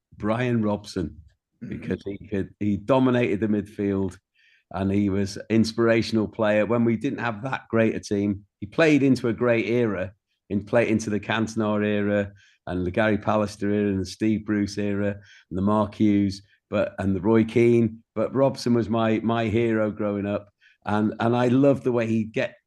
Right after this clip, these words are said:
Speaker 1: he'd be the last man in the box when the corners were coming. He'd time his run to perfection. Bang! He'd get in there with a header. He would always come up with a,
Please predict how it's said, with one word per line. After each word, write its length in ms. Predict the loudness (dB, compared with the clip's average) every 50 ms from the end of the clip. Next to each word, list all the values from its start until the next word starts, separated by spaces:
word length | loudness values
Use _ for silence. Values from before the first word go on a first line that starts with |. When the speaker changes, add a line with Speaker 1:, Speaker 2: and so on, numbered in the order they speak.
| _ 0
Speaker 1:
he'd 140 | 0 2 2
be 120 | 0 2
the 140 | 2 2 2
last 400 | 2 0 0 -2 -2 -2 -2 0
man 300 | 0 2 2 2 2 2
in 120 | 2 0
the 60 | 0 0
box 400 | 0 0 0 0 -2 -4 -8 -6
when 120 | -4 -4
the 80 | -4 -4
corners 440 | 0 2 4 4 6 4 4 2 0
were 100 | -2 -2
coming. 300 | -2 0 0 0 2 0
He'd 220 | 0 -2 -4 -6
time 360 | -10 -10 -6 -2 0 2 2
his 140 | 2 2 2
run 200 | 2 2 2 2
to 100 | 0 -4
perfection. 640 | -10 -8 -4 -2 -2 -2 -4 -6 -8 -8 -8 -10 -12 _ _ _ _ _ _
Bang! 300 | -8 -4 -2 0 0 0
He'd 140 | -2 -2 -2
get 180 | 0 0 0 2
in 140 | 2 2
there 160 | 4 4 2 2
with 100 | 0 -2
a 60 | -2
header. 280 | 0 -2 0 0 -2
He 100 | -2 -2
would 140 | -2 -2 0
always 240 | 2 2 2 0 0
come 180 | -4 -6 -6 -6
up 140 | -6 -4
with 140 | -4 -2 0
a, 160 | 0 -2 -2